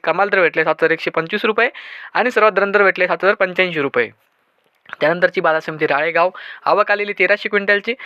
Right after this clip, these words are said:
किमान दर भेटले सहा हजार नऊशे रुपये, कमाल दर भेटले सात हजार चारशे एकाहत्तर रुपये आणि सर्वात दर भेटले सात हजार सत्तर रुपये.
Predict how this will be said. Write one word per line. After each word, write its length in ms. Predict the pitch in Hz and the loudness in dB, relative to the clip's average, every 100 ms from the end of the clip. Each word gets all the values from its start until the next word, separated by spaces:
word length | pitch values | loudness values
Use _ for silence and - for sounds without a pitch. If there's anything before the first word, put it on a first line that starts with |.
| - - - | -18 -14 -4
किमान 260 | 294 233 | 0 2
दर 120 | 233 | 2
भेटले 240 | 220 202 202 | 2 2 0
सहा 200 | - 190 | 2 0
हजार 180 | 196 190 | 0 -2
नऊशे 260 | 180 220 | -4 -2
रुपये, 240 | 220 165 156 | 0 2 0
कमाल 360 | - 170 214 | 0 2 2
दर 100 | 220 | 2
भेटले 260 | 185 165 170 | 0 2 0
सात 100 | 170 | 0
हजार 140 | 170 165 | 2 2
चारशे 300 | 165 165 170 | 2 0 0
एकाहत्तर 380 | 175 185 214 | 0 0 2
रुपये 220 | 220 226 208 | 2 2 0
आणि 140 | 208 | 0
सर्वात 260 | - 214 196 | 2 4 4
दर 280 | 196 196 | 2 0
भेटले 300 | 196 180 175 | 4 4 4
सात 160 | 175 170 | 0 2
हजार 140 | 180 | 2
सत्तर 300 | 202 175 - | 2 2 2
रुपये. 300 | 143 113 101 | 2 0 -6